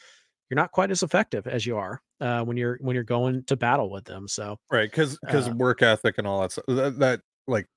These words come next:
Speaker 2: being able to see it, that obviously adds
Speaker 1: Right.
Speaker 2: validity, that adds integrity to, to you.
Speaker 1: Right.
Speaker 2: So,
Speaker 1: I'm, I'm not
Speaker 2: uh,
Speaker 1: too worried about the
Speaker 2: credibility.
Speaker 1: rotation in that,
Speaker 2: Yeah.
Speaker 1: in that thing, though, 'cause, like, Gilbert is certainly the type of guy who could step into that, that role.
Speaker 2: Yep.
Speaker 1: Nobody works harder than Logan Gilbert and
Speaker 2: Luis.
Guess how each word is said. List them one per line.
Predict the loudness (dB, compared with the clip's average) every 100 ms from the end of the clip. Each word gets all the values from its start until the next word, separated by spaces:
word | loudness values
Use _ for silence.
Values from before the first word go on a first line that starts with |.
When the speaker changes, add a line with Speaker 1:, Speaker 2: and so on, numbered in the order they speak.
| _ _ _ 0
Speaker 2:
being | 4 6
able | 4 2
to | -4
see | -4 -2 0
it, | -2 -2
that | 0 2
obviously | 0 -2 -6 -4 -4 -2 -2
adds | 0 0 -2 -6 -10
Speaker 1:
Right. | 0
Speaker 2:
validity, | 2 4 4 2 -2 -6
that | -2 0 2
adds | 2 2 0 -4
integrity | -10 2 4 4 2 0 -6 -8 -12 _ _
to, | -8 -6 -6 -8
to | -6 -6
you. | -6
Speaker 1:
Right. | -8
Speaker 2:
So, | 0 4 6 6 4 2
Speaker 1:
I'm, | -2 -4 2
I'm |
not | 4 6
Speaker 2:
uh, |
Speaker 1:
too | 8
worried | 8 10
about | 8 6
the |
Speaker 2:
credibility. | 6 2 0
Speaker 1:
rotation | -2 -2 -4 -8 _ _ -4
in | 0
that, | 0 -2
Speaker 2:
Yeah. |
Speaker 1:
in | -2
that | -2 -2
thing, | -2 0
though, | 0
'cause, | 0 -2
like, | -2
Gilbert | 4 4 4 0 -2
is | -2
certainly | 0 -2 -2 -4
the | -2
type | -2 -2
of | -2
guy | 0 0
who | -2
could | -4
step | -4 -2
into | -4 -4
that, | -2 -4 -6 -6
that | -4 -4
role. | 0 2
Speaker 2:
Yep. |
Speaker 1:
Nobody | 2 2 0
works | -2 -2
harder | -2 -2 -2
than | -2
Logan | -4 -4 -6
Gilbert | -6 -4 -6 -2
and | 4
Speaker 2:
Luis. | 6 6 4 0 -6